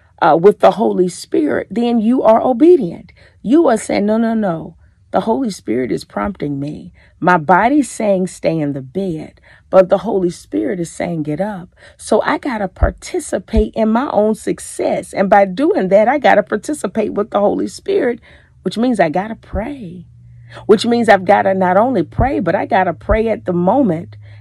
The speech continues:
at the time when he, when the Holy Spirit prompts me to pray.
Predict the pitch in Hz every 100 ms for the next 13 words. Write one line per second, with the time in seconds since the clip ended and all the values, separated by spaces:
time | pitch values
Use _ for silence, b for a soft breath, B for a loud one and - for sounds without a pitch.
0 | b 190 196 190 - 220 302 208 165 160
1 | b b - 214 233 220 - 185 208 196
2 | 208 220 185 262 - - 247 311 220 180
3 | 185 185 - - 202 165